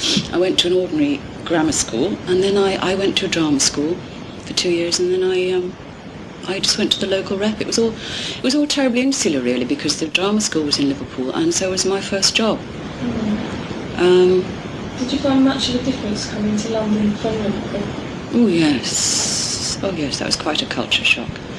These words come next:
Speaker 1: Um, I worked for a long time up north, not just Liverpool. I went to Manchester. Um, I went all over the place up north, and then I came to Farnham, I remember, down south.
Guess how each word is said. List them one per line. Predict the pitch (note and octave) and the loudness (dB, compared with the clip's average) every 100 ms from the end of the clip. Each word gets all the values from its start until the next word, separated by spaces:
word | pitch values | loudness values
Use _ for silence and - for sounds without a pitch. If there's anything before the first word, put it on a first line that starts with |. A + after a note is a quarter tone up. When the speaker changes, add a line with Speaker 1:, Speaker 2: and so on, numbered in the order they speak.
| - - D#3+ | -10 -8 -2
Speaker 1:
Um, | E3 E3+ E3+ E3+ - - - - - - - | 2 4 4 0 -8 -12 -12 -12 -10 -6 -2
I | |
worked | F#3 G3 | 0 0
for | G#3 | 2
a | |
long | G#3 G#3+ | 2 2
time | G#3+ E3 | 2 0
up | - | 2
north, | C3+ C3 B2+ - - | 2 0 -2 -4 0
not | F3+ - | 0 2
just | D3+ E3 | 0 0
Liverpool. | D3+ - D3 | -4 -2 0
I | C#3+ | 2
went | D3+ - | 0 2
to | C3+ | 2
Manchester. | C#3 C3+ D3 - D#3 D3+ - - - - - - - | 2 2 0 0 0 -4 -6 -8 -8 -8 -8 -10 -2
Um, | - D3+ C#3+ C#3 C3 C3+ - | 0 2 4 4 2 0 0
I | E3+ | 2
went | E3+ D3 | 2 2
all | D#3 | 2
over | E3 F#3+ | 2 0
the | - | -2
place | - B2+ C3 | -4 -2 -2
up | - | -2
north, | B2+ B2+ - | 0 0 0
and | D#3+ | 2
then | |
I | F3 | 2
came | E3+ F#3 F3 | 2 0 2
to | - | 0
Farnham, | - - F3 E3 C#3+ C3 | -4 0 2 4 2 2
I | B2 | 2
remember, | B2 A#2+ A#2+ | 2 2 0
down | B2 C3 B2+ | 0 -2 2
south. | - D3+ A#2+ - - | 2 2 -2 -4 -8